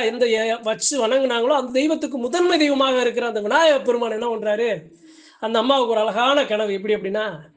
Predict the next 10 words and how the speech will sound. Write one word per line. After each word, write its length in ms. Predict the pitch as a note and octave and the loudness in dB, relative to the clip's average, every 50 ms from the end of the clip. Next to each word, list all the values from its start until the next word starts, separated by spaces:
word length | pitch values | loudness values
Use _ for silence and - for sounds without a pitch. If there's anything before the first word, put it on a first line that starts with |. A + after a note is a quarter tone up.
| _ _ _ _ _ | _ _ _ _ _
நீ 120 | G3+ F#3+ F3 - | -6 -6 -6 -4
பாலும் 440 | - F#3 G3 G#3+ A#3 A#3 A3+ G3+ E3+ | -4 -2 0 2 2 2 0 0 0
தயிர் 300 | G3 F#3+ A3 A#3 A3+ G#3 | -2 -4 -2 -2 -4 -4
வாங்கிட்டு 400 | G3+ G3 G3+ G3+ G3+ F#3 E3 E3+ E3+ | -4 -2 -4 -4 -4 -6 -10 -10 -8
போற 200 | - F#3+ G3 G3 G3 F3+ | -6 -4 -2 -2 -2 -4
மாதிரி 340 | F3+ F#3+ F#3 F#3 A3 G#3+ F#3 F3 F#3 F#3 - - | -4 -4 -4 -4 -4 -4 -4 -6 -6 -10 -14 -12
அவங்களுக்கு 440 | - G3+ G3 G3 F#3+ F#3+ F3+ - E3+ E3+ | -10 -8 -6 -6 -6 -6 -6 -8 -8 -8
கனவு. 300 | G3+ F#3+ A3 A3+ G3+ - - _ _ _ _ _ _ _ _ _ _ _ - - | -6 -6 -6 -6 -8 -10 -16 _ _ _ _ _ _ _ _ _ _ _ -18 -8
அபிஷேகத்துக்கு 720 | - A3+ A#3+ E4+ D#4+ - F4+ E4+ D4 D4 - C4+ G#3 G#3 | -4 0 2 2 2 2 2 2 2 2 0 -2 -4 -4
நீயே 260 | G#3+ A#3 A#3+ B3+ C#4 | -4 -2 0 0 0